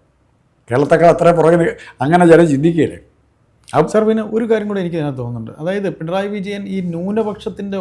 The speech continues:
Speaker 2: വോട്ട് തനിക്ക് കിട്ടില്ല എന്ന് ഇതുവരെ അദ്ദേഹം ധരിച്ചിരുന്നെങ്കിൽ ന്യൂനപക്ഷത്തിൻ്റെ വോട്ട് തനിക്ക് ഈ ബീഹാർ ഇലക്ഷന് ശേഷം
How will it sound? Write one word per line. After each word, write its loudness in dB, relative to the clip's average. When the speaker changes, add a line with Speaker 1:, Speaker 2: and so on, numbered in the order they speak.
Speaker 2:
വോട്ട് -8
തനിക്ക് -6
കിട്ടില്ല -4
എന്ന് -4
ഇതുവരെ 2
അദ്ദേഹം -6
ധരിച്ചിരുന്നെങ്കിൽ -4
ന്യൂനപക്ഷത്തിൻ്റെ -2
വോട്ട് -4
തനിക്ക് -6
ഈ -4
ബീഹാർ -4
ഇലക്ഷന് -4
ശേഷം -12